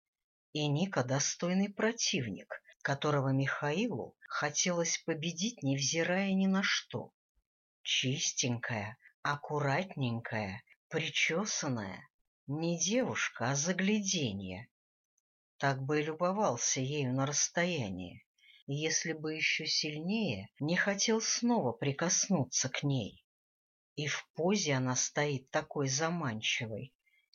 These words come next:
спиной к нему и склонённая, что-то достаёт из холодильника. Но и Михаил не выдержал. Подошёл к ней сзади,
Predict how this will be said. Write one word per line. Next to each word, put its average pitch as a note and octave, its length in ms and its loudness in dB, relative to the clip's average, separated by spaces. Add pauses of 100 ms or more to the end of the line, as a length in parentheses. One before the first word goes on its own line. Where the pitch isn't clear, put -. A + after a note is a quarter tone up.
(120)
спиной D3+ 640 0
к - 140 -10
нему D3+ 500 0 (380)
и G3 100 0
склонённая, A#2 1300 0 (360)
что-то - 560 0
достаёт G3 680 0
из C#3 140 0
холодильника. F3 1000 0 (1000)
Но D3+ 300 0
и E3 100 4
Михаил E3+ 600 2
не E3 200 2
выдержал. A#2 760 0 (680)
Подошёл D3+ 640 0
к - 120 -8
ней C#3+ 260 0
сзади, F#3+ 680 -2